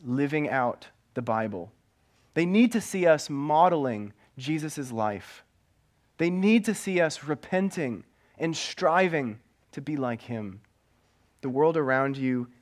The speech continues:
needs you. So that first question I, I think we should ask is, "How can I live to make much of God?" Second,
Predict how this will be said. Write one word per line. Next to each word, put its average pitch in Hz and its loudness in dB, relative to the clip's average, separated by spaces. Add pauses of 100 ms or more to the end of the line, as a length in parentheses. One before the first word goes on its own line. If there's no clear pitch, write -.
needs 120 -4 (440)
you. 104 -4 (140)
So 156 2
that 151 4
first 165 0
question 139 0
I, 123 0
I 123 -2
think 131 -6
we 135 -2
should 127 -4
ask 110 2
is, 120 -8
"How 196 4
can 214 0
I 160 4
live 120 2 (360)
to 147 -8
make 127 0
much 123 -2
of 117 -6
God?" 95 -2 (1000)
Second, 120 -2